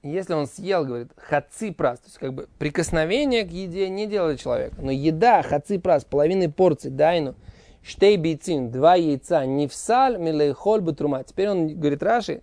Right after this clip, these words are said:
человек, который съел хаци апрас, то есть половину дневной порции, это два яйца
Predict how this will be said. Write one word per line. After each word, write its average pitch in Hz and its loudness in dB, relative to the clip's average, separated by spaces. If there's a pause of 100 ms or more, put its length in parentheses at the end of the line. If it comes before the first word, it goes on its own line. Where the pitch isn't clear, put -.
человек, 170 -2
который 151 -4
съел 156 0 (400)
хаци 151 2
апрас, 147 4
то - -20
есть - -16
половину 180 6
дневной 156 2
порции, 139 0 (840)
это 135 -2
два 147 6
яйца 139 4